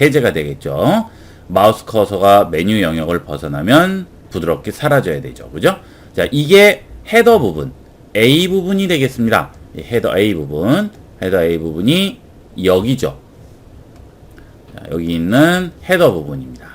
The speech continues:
요렇게. 그죠? 예. 하지만 마우스가 얹혀지지 않았을 때는 이 구역은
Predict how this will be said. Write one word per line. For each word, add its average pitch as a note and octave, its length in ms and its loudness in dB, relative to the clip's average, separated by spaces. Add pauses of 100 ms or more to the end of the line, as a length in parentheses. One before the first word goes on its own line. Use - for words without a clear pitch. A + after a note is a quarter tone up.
(560)
요렇게. - 640 -14 (880)
그죠? - 280 -2 (220)
예. D3 240 -10 (360)
하지만 C3 640 4 (240)
마우스가 B2 680 4
얹혀지지 G#2 520 -2
않았을 E2+ 460 -4
때는 A2+ 560 2 (260)
이 C#3+ 380 -2
구역은 B2 720 2